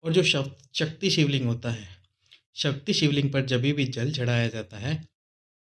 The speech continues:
वह बैठकर ही चढ़ाया जाता है। तो विष्णु शिवलिंग पर खड़े होकर जल और शक्ति शिवलिंग पर बैठकर जल। अब हम आपको बताते हैं कि तीन तरह के बेलपत्र के पेड़ होते हैं।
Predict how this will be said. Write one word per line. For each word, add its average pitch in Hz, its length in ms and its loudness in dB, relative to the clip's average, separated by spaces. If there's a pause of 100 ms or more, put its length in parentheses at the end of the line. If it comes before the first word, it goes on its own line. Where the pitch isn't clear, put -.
(360)
वह 151 120 2
बैठकर 135 420 2
ही 151 120 6
चढ़ाया 117 380 0
जाता 117 300 -8
है। 92 280 -12 (400)
तो 113 60 -20
विष्णु 113 300 -2
शिवलिंग 127 360 0
पर 120 120 -2
खड़े 127 280 0
होकर 143 280 2
जल 160 320 0 (540)
और 160 80 -8
शक्ति 170 340 0
शिवलिंग 117 360 0
पर 160 340 -4
बैठकर 151 400 0
जल। 113 180 -10 (1080)
अब 151 100 0
हम 151 120 6
आपको 123 340 0
बताते 117 360 -6
हैं 151 160 2
कि 160 100 -6
तीन 180 420 0
तरह 147 260 2
के 151 220 -2
बेलपत्र 139 600 0
के 165 120 -2
पेड़ 139 320 2
होते 113 220 -6
हैं। 92 400 -12